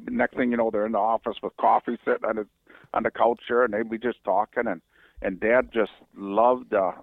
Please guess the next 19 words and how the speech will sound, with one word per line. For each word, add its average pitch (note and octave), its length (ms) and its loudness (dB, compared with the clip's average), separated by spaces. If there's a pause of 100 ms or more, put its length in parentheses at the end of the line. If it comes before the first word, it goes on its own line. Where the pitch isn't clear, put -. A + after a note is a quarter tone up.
(120)
to F#2 120 -4 (720)
tell A#2 220 4
his G#2+ 100 -2
hunting A#2 340 -4
stories A#2 440 2
and F#2 100 -2
all G2 180 0
that G#2 260 0
stuff G2+ 300 -2
there. G#2 340 0 (340)
You G2+ 160 -4
know, G2 80 -10
one A2 120 0
thing B2 160 0
about A2 340 2
Dad, G#2 340 0
and, F2 280 -6
and, G2 120 -6
uh, F#2+ 120 -2